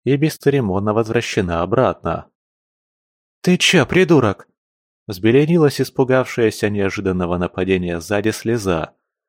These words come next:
«Решил, раз я каляка однорукая». «Заткнись», перебил я подружку. Мой резкий тон мгновенно привёл её в чувство.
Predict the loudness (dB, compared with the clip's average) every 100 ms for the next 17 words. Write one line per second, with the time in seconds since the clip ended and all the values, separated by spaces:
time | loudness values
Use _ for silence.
0 | _ _ _ _ _ -2 0 0 2 2
1 | 2 -2 -2 0 0 0 0 2 2 2
2 | 0 0 2 2 2 2 2 0 -6 _
3 | _ _ _ -16 -2 0 0 0 0 -2
4 | -4 -14 _ _ _ _ _ _ -6 -2
5 | -2 0 0 -2 -2 0 2 0 -2 -6
6 | -6 -8 _ _ _ _ _ _ _ -6
7 | 0 2 2 0 -2 -2 0 0 -2 -2
8 | 0 0 0 -4 -2 -2 0 0 0 -2
9 | -4 -4 -4 -4 -8 -8